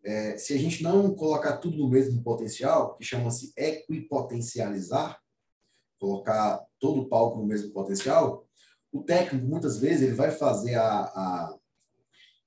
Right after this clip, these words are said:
o afinamento da luz com a luz ligada.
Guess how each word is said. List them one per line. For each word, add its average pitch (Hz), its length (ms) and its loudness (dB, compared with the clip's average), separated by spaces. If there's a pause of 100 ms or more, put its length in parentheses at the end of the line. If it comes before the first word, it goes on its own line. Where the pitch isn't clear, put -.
(120)
o 107 80 0
afinamento 120 480 2
da - 100 6
luz - 640 4 (120)
com 220 100 4
a 220 40 10
luz 202 180 6
ligada. 196 560 4